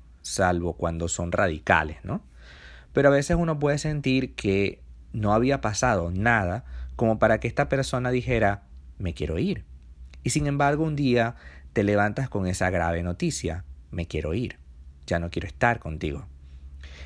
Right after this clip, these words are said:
Entonces, ahí empieza un proceso muy doloroso en el que tú quieres, por un lado, salvar la relación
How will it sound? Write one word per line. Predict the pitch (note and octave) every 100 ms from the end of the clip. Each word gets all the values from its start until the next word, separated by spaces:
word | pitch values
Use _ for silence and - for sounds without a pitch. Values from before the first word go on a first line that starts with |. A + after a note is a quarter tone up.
| -
Entonces, | C#3+ D#3 E3 G3+ - - - - - -
ahí | G#2 A2 E3+ C#3 D3 - - -
empieza | A#2+ B2 B2+ D#3+
un |
proceso | D3 C3+ D3 C#3+ G#2+
muy | A2+ C#3 E3+ F3
doloroso | D3+ D3+ D3 G2 G2 C3 D3 - - -
en | B2 B2
el | A#2 -
que | A2+
tú | D3
quieres, | C#3+ B2+ F2+ E2 -
por | - G2
un | C3 G2
lado, | D2 C#2 F#2+ -
salvar | - - D#2+ D#2 B2 F#3+
la | D3+
relación | C#3 E3 - D#2+ D#2 F#2+